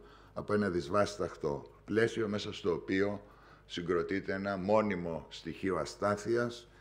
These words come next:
ε, και αδυναμίας επανεκκίνησης της οικονομίας.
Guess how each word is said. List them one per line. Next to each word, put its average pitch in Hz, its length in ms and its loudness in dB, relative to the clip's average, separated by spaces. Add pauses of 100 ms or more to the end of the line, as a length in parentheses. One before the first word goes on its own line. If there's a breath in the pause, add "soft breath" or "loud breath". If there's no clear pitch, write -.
(200 soft breath)
ε, 98 300 0
και 110 160 0
αδυναμίας 95 580 2
επανεκκίνησης 90 640 -2
της - 80 -12
οικονομίας. 60 720 -8